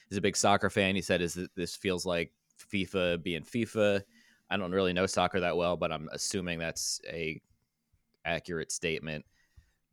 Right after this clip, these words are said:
But, man, and yes, like, like Matt said, I have no issue with Max winning the championship. He had a, you know, he had a good car all season, but the way he won, definitely,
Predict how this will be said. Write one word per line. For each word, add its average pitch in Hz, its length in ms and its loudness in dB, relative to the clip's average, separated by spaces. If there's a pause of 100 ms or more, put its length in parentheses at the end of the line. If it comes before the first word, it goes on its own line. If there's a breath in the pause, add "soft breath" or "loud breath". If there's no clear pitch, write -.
(120)
But, 90 360 6 (720 loud breath)
man, 87 360 -4 (760)
and 98 300 2
yes, - 540 0
like, 95 180 -2 (140)
like 98 200 0
Matt 87 220 0
said, 78 340 0 (680 soft breath)
I 107 80 4
have 113 120 4
no 110 160 6
issue 92 380 2
with 78 320 -2
Max 82 380 -2
winning 76 480 -4 (340)
the 76 80 -8
championship. 71 640 -4
He 78 220 -8 (220)
had 85 220 -6
a, 80 100 -2 (480)
you 78 160 -12
know, 69 120 -8
he 67 160 -8
had 90 120 -4
a 76 40 -8
good 85 160 -6
car 87 240 2
all 82 100 0
season, 78 400 -4
but 76 140 -6
the 80 100 2
way 82 300 2
he 85 180 -2
won, 71 460 -4
definitely, 73 680 -4